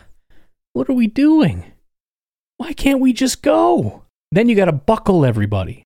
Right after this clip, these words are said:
after you load all the stuff for your five-minute car ride, water bottles and snacks and this and that and then da, da, da, da, da. Then you gotta snap the one kid in the, in the baby seat. Then you gotta go around the other side and buckle the other kid in the, like, car seat thing.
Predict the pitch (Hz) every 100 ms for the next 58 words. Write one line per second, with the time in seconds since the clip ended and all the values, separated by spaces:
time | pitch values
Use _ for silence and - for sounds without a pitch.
0 | _ 165 160 175 170 151 156 175 160 139
1 | 139 131 - - - 190 160 - - -
2 | - _ - 165 151 - 175 180 170 175
3 | 170 - 185 180 156 117 117 160 180 170
4 | 135 113 107 101 120 117 - 180 175 147
5 | - - 135 190 156 - 147 196 165 175
6 | 214 175 170 233 190 202 262 226 254 254
7 | 170 _ _ _ _ _ 170 185 175 156
8 | - 160 160 165 - 156 143 147 143 170
9 | 151 165 151 147 139 135 135 135 151 139
10 | 131 165 170 151 - 123 113 151 151 151
11 | 151 160 156 170 170 - 131 123 120 151
12 | 151 147 147 165 165 - 139 143 139 135
13 | 135 135 - 180 185 156 139 123 - 113
14 | 98